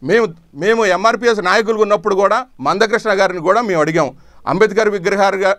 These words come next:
అంబేద్కర్ గారి విగ్రహాన్ని అక్కడ పెడుతున్నారు, అది మన పేదవాళ్ళు అందరూ వెళ్ళి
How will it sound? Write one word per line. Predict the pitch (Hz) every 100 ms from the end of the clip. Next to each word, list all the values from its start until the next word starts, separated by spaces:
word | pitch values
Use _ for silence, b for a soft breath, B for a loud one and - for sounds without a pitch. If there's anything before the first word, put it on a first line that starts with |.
| -
అంబేద్కర్ | 160 196 175 190
గారి | 202
విగ్రహాన్ని | 170 151 190 190 180 202 240 b b
అక్కడ | 143 190
పెడుతున్నారు, | 165 156 160 202 185 170 233 b b _
అది | 147 196 180 170 - _ _ _ _ _ _ _ 120
మన | 170
పేదవాళ్ళు | 202 185 190 233 233 240 233
అందరూ | 208 233 254
వెళ్ళి | 226 202 233 208